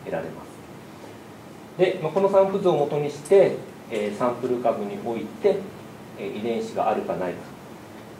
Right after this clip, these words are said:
まあ、エムダブリューツーの遺伝子を持っているか持っていないかということを調べるということを行います。で、えー、まあ、その方法についてなんですが、ここに、えー、まとめています。で、えー、まあ、散布図を取りまして、え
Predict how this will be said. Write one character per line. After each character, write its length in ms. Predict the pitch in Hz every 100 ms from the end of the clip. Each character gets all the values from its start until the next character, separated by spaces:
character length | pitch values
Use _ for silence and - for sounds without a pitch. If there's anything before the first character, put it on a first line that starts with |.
| - - -
ま 80 | 110
あ、 20 |
エ 60 |
ム 140 | 123 156
ダ 100 | 170
ブ 80 | 165
リ 60 |
ュ 40 | 151
ー 20 |
ツ 80 | 170
ー 40 |
の 120 | 185
遺 60 | 143
伝 140 | 127
子 120 | 123
を 40 | 107
持 120 | 101
っ 20 |
て 100 | 104
い 40 | 101
る 60 |
か 60 | 117
持 100 | -
っ 40 |
て 180 | - 104
い 80 | 101
な 80 | 113
い 60 |
か 100 | 110
と 100 | 120
い 20 |
う 40 | 131
こ 80 | 123
と 120 | 110
を 60 | -
調 100 | - 90
べ 100 | 87
る 60 |
と 220 | - - 110
い 40 |
う 40 | -
こ 80 | 143
と 140 | 160
を 40 |
行 120 | - 90
い 20 |
ま 240 | - -
す。 120 | - - - - - - - - - - - -
で、 260 | 165 - -
え 340 | 131 127 123 - - - -
ー、 40 |
ま 60 | 165
あ、 20 |
そ 80 | 190
の 80 | 180
方 180 | 180
法 180 | 175 175
に 80 | 170
つ 60 | -
い 100 | 160
て 120 | 208
な 100 | 180
ん 120 | 87
で 60 | -
す 80 | 147
が、 100 | 135
こ 80 |
こ 80 | -
に、 160 | 123 123
え 160 | 107 90
ー、 20 |
ま 100 | -
と 100 | -
め 120 | -
て 120 | -
い 40 | -
ま 140 | -
す。 760 | - - - - - - - -
で、 300 | 151 123 139
え 40 | -
ー、 340 | - - -
ま 80 | 156
あ、 40 |
散 260 | 147 147 143
布 80 | -
図 100 | 127
を 100 | 110
取 180 | 113 107
り 60 |
ま 120 | 107 104
し 160 | -
て、 280 | 160 131 - - - - -
え 380 | 110 101 95